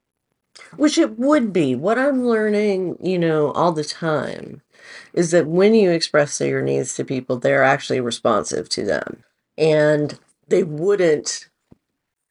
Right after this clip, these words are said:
nobody's gonna say to you, like,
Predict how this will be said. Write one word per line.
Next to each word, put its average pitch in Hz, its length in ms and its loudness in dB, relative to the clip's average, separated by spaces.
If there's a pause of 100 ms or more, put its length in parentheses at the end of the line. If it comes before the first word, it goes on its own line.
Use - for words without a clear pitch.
(800)
nobody's 247 400 2
gonna 185 180 0
say 165 260 0
to 151 80 -2
you, 147 340 -2
like, 143 480 -2